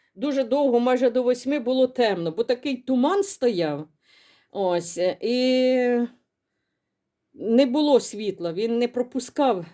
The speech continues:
денне світло, е, звідти, з неба, туман.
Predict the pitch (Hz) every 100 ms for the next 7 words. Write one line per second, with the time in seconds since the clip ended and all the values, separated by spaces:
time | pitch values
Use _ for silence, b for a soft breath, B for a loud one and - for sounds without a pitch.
0 | _ 196 233 202 196 196 247 370 254 220
1 | 196 - - 175 165 151 151 208 254 -
2 | 143 131 165 202 185 147 135 - _ _
3 | _ 185 185 151 147